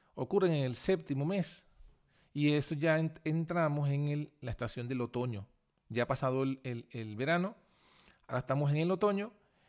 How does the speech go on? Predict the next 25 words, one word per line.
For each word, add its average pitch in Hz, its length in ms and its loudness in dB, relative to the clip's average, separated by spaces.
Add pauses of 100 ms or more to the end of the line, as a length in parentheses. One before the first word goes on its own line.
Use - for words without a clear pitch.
(180)
y 156 100 4
la 165 100 6
primera 160 280 2
fiesta 180 240 2
del 185 60 4
otoño 185 440 2
es 139 140 0
la 151 100 0
fiesta 147 400 0
de 135 80 0
las 156 240 -2
trompetas. 170 600 -6 (720)
Esta 160 240 -6
fiesta, 185 460 -2 (640)
eh, 135 540 -4
se 147 180 -4
comienza 139 580 -2
y 143 60 -8
se, 127 400 -4
se - 120 -6
estipula, 151 380 -2
es 151 60 2
un 165 100 4
solo 165 200 2
día, 165 260 0